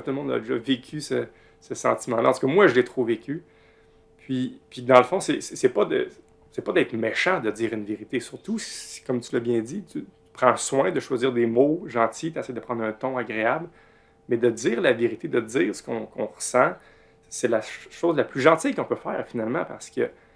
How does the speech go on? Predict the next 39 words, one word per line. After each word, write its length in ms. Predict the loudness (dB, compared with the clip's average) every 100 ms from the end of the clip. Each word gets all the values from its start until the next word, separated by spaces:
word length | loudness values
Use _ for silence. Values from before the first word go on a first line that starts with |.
| _ _ _ _ _
sais, 220 | 2 2
aussi 220 | 2 -4
simple 220 | 2 2
que 60 | 6
d'avoir 260 | 8 8 8
des 100 | 6
bonnes 320 | 6 6 8
intentions 500 | 8 8 6 4 2
envers 260 | 4 4
quelqu'un, 280 | 4 0 0
puis 100 | -6
tu 120 | -4
veux 100 | 0
l'aider, 500 | 2 4 2 4 4
mais 220 | 2 -2 0
que 220 | 0 0 -4 _
tu 120 | -6 -6
lui 20 |
dis 160 | -6
pas 140 | -4 -4
ses 180 | 2 2
vérités, 580 | 4 4 4 2 0 -2 -12 _ _
tu 160 | -2 0
l'aides 320 | 0 -2 -4
pas, 160 | -2 2
dans 120 | 2
le 60 |
fond, 180 | 2 -4
tu, 180 | -6 -12
tu 140 | -14
l'encourages 480 | -2 0 0 -2 -2
dans 140 | 0 -2
son 220 | -2 -6
déni, 540 | 0 0 0 -4 -8
à 40 | -8
la 60 |
limite, 380 | -6 -4 -4 -4
là. 120 | -6 -4 -6 -8
C'est, 340 | -18 -16 -18